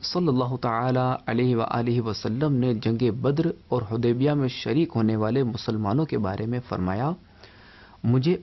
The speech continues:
امید ہے انشاء اللہ الکریم ان میں سے کوئی بھی دوزخ میں نہیں جائے گا۔"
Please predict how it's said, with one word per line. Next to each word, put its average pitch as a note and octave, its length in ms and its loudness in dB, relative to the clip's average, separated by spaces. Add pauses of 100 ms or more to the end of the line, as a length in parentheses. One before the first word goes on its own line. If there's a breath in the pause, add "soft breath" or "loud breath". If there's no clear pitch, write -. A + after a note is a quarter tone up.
امید C#3+ 440 2
ہے G#2 240 2 (680 loud breath)
انشاء D#3 640 2
اللہ B2 240 0
الکریم B2+ 720 0 (380)
ان G3+ 140 2
میں C#3 340 2
سے D3+ 280 -2 (120)
کوئی F3 300 2
بھی C#3+ 200 2
دوزخ A#2+ 540 0
میں D3 120 0
نہیں B2+ 460 2
جائے G#2 260 -2
گا۔" F#2 160 -4